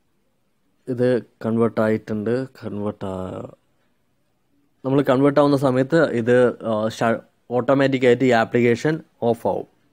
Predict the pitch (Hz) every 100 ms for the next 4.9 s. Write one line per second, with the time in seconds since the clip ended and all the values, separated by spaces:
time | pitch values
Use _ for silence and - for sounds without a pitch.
0 | _ _ _ _ - _ _ - 127 120
1 | 107 101 110 107 113 107 131 127 113 98
2 | - 117 - _ _ _ _ _ _ _
3 | _ _ _ - 120 123 135 135 131 123
4 | 123 127 120 120 123 123 117 113 113